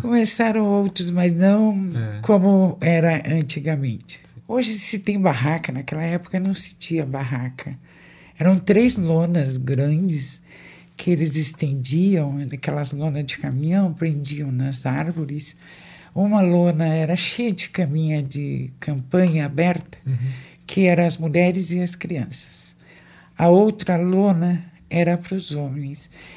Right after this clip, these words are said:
Speaker 1: e a outra lona era a cozinha. Isso que eu lembro.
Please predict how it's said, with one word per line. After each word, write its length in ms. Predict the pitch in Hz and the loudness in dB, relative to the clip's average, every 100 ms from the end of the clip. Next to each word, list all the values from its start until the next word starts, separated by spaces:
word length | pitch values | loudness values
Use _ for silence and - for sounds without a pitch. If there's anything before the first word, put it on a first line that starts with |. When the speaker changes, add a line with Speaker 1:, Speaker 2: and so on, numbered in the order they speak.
| - | -4
Speaker 1:
e 120 | 175 | 2
a 80 | 175 | 6
outra 440 | 170 185 190 - 196 | 6 6 2 -2 0
lona 400 | 180 156 147 170 | 0 0 -2 -2
era 300 | 160 165 165 | -2 -2 -2
a 20 | |
cozinha. 720 | 165 180 156 139 127 127 135 - - - _ - - - - | -4 -6 -4 -4 -4 -4 -6 -10 -20 -20 _ -20 -20 -16 -6
Isso 280 | 151 - 160 | -4 -4 -6
que 140 | - | -4
eu 60 | 165 | -2
lembro. 500 | 143 135 131 127 | -2 -2 -2 -4